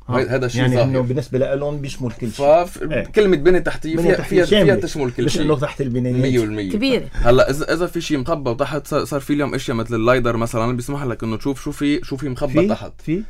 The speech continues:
Speaker 1: في هيك أشياء، نعم.
Speaker 2: هلا عم بيشوفوا؟
Speaker 1: هلا،
Speaker 2: هلا.
Speaker 1: هلا ما بعرف شو عم بيشوفوا.
Speaker 2: لا،
Speaker 1: قد-،
Speaker 2: بس لأنه،
Speaker 1: قديش،
Speaker 2: لا، بس
Speaker 1: قديش
Speaker 2: أنا،
Speaker 1: بعيد
Speaker 2: لا،
Speaker 1: وغ-،
Speaker 2: أنا
Speaker 1: وغميق
Speaker 2: بس
Speaker 1: تحت
Speaker 2: نحكي
Speaker 1: الأرض.
Speaker 2: لأنه اليوم كل يوم في عندك نفس الموضوع ونو-، ونفس التقرير بيقول لك عم نضرب بنى تحتية.
Speaker 3: مية بالمية.
Speaker 2: شو،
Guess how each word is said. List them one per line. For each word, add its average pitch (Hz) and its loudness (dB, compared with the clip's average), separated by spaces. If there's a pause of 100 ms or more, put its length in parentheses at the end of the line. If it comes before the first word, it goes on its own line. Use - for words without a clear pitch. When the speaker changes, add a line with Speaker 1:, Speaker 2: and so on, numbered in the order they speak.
Speaker 1:
في 165 0
هيك 135 0
أشياء، 95 -8
نعم. 107 -4
Speaker 2:
هلا 127 0
عم 110 -2
بيشوفوا؟ 156 -2 (840)
Speaker 1:
هلا، 98 -2
Speaker 2:
هلا. - 0 (280)
Speaker 1:
هلا 95 -4
ما 95 -6
بعرف 104 0
شو 98 -6
عم 98 -4
بيشوفوا. 123 -4
Speaker 2:
لا، 170 2
Speaker 1:
قد-، 180 -2
Speaker 2:
بس 120 2
لأنه، 117 4
Speaker 1:
قديش، 127 2 (220)
Speaker 2:
لا، 127 -2
بس 113 0
Speaker 1:
قديش 143 6
Speaker 2:
أنا، 143 2
Speaker 1:
بعيد 143 4
Speaker 2:
لا، 117 0
Speaker 1:
وغ-، 104 -2
Speaker 2:
أنا 127 0
Speaker 1:
وغميق 117 0
Speaker 2:
بس 120 -4
Speaker 1:
تحت 135 -6
Speaker 2:
نحكي 127 0
Speaker 1:
الأرض. 135 0
Speaker 2:
لأنه 110 -6
اليوم 131 -4 (300)
كل 143 -6
يوم 214 0
في 123 -6
عندك 113 -4
نفس 151 -8
الموضوع 107 -6
ونو-، 147 -4 (200)
ونفس 143 -2
التقرير 135 -4
بيقول 131 -4
لك 117 -4 (260)
عم 127 0
نضرب 143 -2
بنى 139 -4
تحتية. - -2
Speaker 3:
مية 240 -2
بالمية. 190 -4 (140)
Speaker 2:
شو، - -6